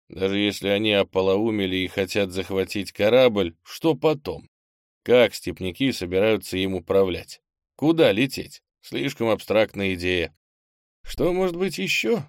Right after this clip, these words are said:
Сознательно вызвать юного князя, понимая, что он погорячится и, скорее всего, прилетит на одном аэрокаре без охраны?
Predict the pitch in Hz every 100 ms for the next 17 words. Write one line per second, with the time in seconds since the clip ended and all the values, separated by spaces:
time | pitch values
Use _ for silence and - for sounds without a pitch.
0 | _ _ _ - 98 107 113 98 98 160
1 | 147 117 170 139 131 - 113 156 143 123
2 | 113 101 117 147 135 135 120 - 98 98
3 | 95 127 143 127 113 - 113 131 120 113
4 | 101 98 98 - 147 143 104 101 - 101
5 | 131 117 - 120 117 107 104 107 98 135
6 | 131 _ _ - 104 110 95 110 107 123
7 | 107 117 113 110 - 127 131 120 120 113
8 | 110 - 190 208 92